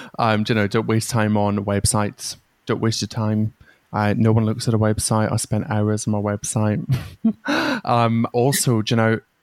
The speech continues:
really work on your money mindset. Really work on what it is you offer, um, and be confident in the value that you provide and the transformation that it provides.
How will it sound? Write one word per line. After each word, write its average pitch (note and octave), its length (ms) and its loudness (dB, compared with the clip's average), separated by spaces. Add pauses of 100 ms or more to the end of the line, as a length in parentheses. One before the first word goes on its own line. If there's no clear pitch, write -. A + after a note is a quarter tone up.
(260)
really A#2+ 440 4
work G#2+ 360 2
on A2+ 80 4
your G#2 100 4
money G2+ 260 2
mindset. G2+ 640 0
Really A#2 220 2
work A2+ 420 0
on G#2 320 0 (220)
what A#2 180 2
it A#2 100 0
is A2 220 0
you G#2 100 -2
offer, - 480 -6 (480)
um, G#2 300 0
and A2 300 2
be G#2 300 0
confident A2 520 -2
in G#2+ 140 2
the G#2 60 2
value G#2 440 -2
that A2+ 100 -4
you A#2 120 -6
provide G#2+ 580 -4
and G#2+ 100 0
the G#2 60 0
transformation G2+ 720 0
that F#2+ 120 0
it - 120 -6
provides. A#2+ 680 -4